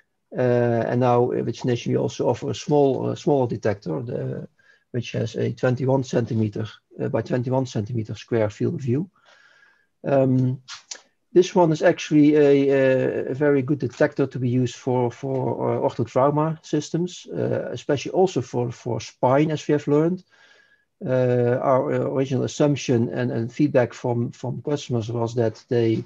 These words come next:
for spine, they want to use more vertebrae, so they would use a l-, bigger detector. But in the end, uh, when we offered them the smaller detector, they, uh,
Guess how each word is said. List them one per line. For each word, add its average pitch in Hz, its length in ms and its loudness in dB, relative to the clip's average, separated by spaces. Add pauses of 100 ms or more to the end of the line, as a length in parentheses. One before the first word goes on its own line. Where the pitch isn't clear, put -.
(160)
for - 180 -6
spine, 135 420 2
they 117 160 4
want 123 220 0
to 120 100 -4
use 117 320 -2
more 135 200 2
vertebrae, 139 640 2 (300)
so 131 180 -6
they 127 140 2
would 127 260 0 (460)
use 131 540 2
a 123 140 2
l-, 127 260 -6
bigger 131 180 2
detector. 120 520 -2 (840)
But 131 140 0
in 143 100 4
the 135 140 6
end, 170 300 4
uh, 127 440 0
when 127 140 2
we 123 120 0
offered 135 280 0
them 120 240 0
the 117 100 0
smaller 135 440 -2
detector, 131 480 -2
they, 117 440 -2 (120)
uh, 123 360 -4